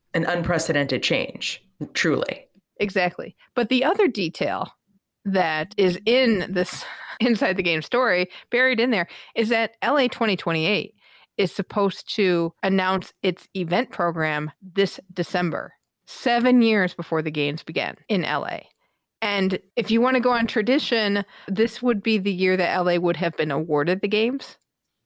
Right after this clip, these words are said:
Speaker 2: I don't wanna say, "Well, why are they doing the events so far in advance?" Because in a way, it kind of makes sense because there's a lot of sports that want to get into L A twenty twenty-eight and, uh, they can stop the lobbying, which is it's probably pretty expensive to get a sport into the games.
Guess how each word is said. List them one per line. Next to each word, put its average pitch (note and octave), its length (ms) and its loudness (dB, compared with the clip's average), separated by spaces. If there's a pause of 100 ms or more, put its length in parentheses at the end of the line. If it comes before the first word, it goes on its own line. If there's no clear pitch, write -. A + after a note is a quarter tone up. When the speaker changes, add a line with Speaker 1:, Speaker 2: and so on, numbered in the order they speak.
(220)
Speaker 2:
I A#3 80 0
don't D#4+ 140 4
wanna B3 140 2
say, A3 140 0
"Well, E3+ 140 -2
why E3+ 220 2
are C4 120 4
they B3+ 140 4
doing B3 260 2
the B3 120 4
events A#3 440 0
so G#3 280 0
far G#3 200 0
in G3 60 2
advance?" G3+ 320 0
Because A3 240 0
in A#3 160 4
a A3 60 4
way, A#3 200 4
it G3+ 140 0
kind F3+ 220 -2
of E3 60 -8
makes D#3+ 220 -4
sense - 300 -6
because D#3 320 -4
there's F3+ 200 0
a D3+ 40 0
lot C#3+ 240 0
of D3 60 -4
sports - 300 -2
that A3 120 0
want G3 200 0
to G#3 80 -4
get G3+ 200 2
into G3+ 640 2
L F3+ 140 2
A F3 100 2
twenty F3 300 -2
twenty-eight F3 680 -4 (400)
and, F3 500 0
uh, F#3 100 0 (200)
they F#3 120 2
can E3 120 -2
stop D3+ 260 -4
the E3 80 -4
lobbying, D3 540 -2 (120)
which E3+ 200 -2
is D3 280 0 (360)
it's - 80 -18 (100)
probably E3 380 -2
pretty F3 260 -6
expensive - 640 -8
to D#3+ 300 -2 (220)
get E3+ 140 0
a D3 80 0
sport - 360 -4
into E3+ 220 -4
the D#3+ 80 -12
games. B2+ 320 -6